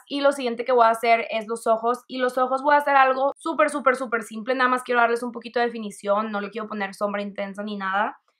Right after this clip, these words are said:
Entonces voy a empezar con esta sombra. Esta también es de L'Oreal. Se llama Wear Infinite Eyeshadow y es en color Smooth Latte, que es un color café súper clarito. O sea, realmente es nada más unos tonos más oscura que yo. Y la quiero así porque lo único que quiero es como darle una definición, pero que no se vea mucho.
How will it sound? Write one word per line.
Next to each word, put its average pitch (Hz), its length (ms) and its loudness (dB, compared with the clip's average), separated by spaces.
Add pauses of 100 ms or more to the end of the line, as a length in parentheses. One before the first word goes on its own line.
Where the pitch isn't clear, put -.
(180)
Entonces 247 220 -2
voy 302 120 6
a 311 40 4
empezar 311 460 2
con 240 160 -2
esta 233 220 -6
sombra. 240 460 2
Esta 226 260 -8
también 233 260 -6
es 208 60 -6
de 233 80 0
L'Oreal. 214 480 2
Se 214 120 -12
llama 214 360 0 (440)
Wear 262 280 4
Infinite 247 680 -2
Eyeshadow 226 760 2
y 226 180 -8
es 220 200 -6
en 240 180 -2
color 220 420 4
Smooth 247 440 -4
Latte, 226 480 0
que - 80 -4
es 240 60 -4
un 269 100 -8
color 285 260 2
café 269 340 0
súper 254 280 -6
clarito. 202 400 -2
O 220 40 -4
sea, 214 160 0
realmente 240 520 2
es 269 40 -6
nada 269 140 4
más 262 160 2
unos 247 220 -4
tonos 233 300 -4
más 226 180 2
oscura 226 340 0
que 208 160 -8
yo. 202 280 0
Y 247 100 -6
la 240 140 0
quiero 254 200 0
así 269 240 -4
porque 254 300 -6
lo 220 80 -2
único 214 240 -8
que 233 100 -12
quiero 208 220 -6
es 208 80 -10
como 214 240 -4
darle 208 240 2
una 247 180 -2
definición, 208 580 -6
pero 220 140 -4
que 208 80 -14
no 196 160 -14
se 202 120 -12
vea 202 120 -6
mucho. 208 440 -8